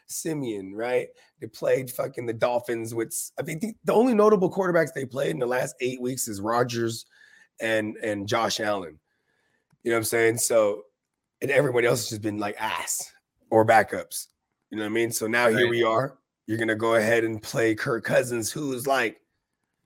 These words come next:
Speaker 1: you know, not, uh, he's not a world beater, but he's also not bad. You know what I mean? It's really the weapons that he got.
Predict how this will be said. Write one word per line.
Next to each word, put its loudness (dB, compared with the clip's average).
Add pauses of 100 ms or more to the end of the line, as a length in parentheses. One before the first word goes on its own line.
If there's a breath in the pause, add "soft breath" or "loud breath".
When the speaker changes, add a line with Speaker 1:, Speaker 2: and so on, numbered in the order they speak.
(400)
Speaker 1:
you -8
know, 0 (880)
not, 10
uh, 8 (540)
he's -4
not 10
a 4
world 4
beater, -8
but -2
he's -2
also 0
not -2
bad. -2
You -4
know -2
what -2
I -4
mean? -10
It's -6
really 0
the 0
weapons -2
that -10
he -8
got. -6